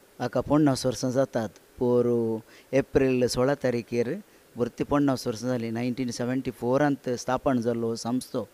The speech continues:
हो संस्थो दुर्बळांच्या अभिवृद्धी खातीर अ, अ, समाज सेवा करूंक आनी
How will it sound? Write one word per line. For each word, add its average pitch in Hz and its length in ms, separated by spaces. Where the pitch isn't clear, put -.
हो 139 180
संस्थो 147 440
दुर्बळांच्या 139 760
अभिवृद्धी 131 480
खातीर 110 460
अ, - 40
अ, 127 340
समाज 135 320
सेवा 131 280
करूंक 143 380
आनी 165 500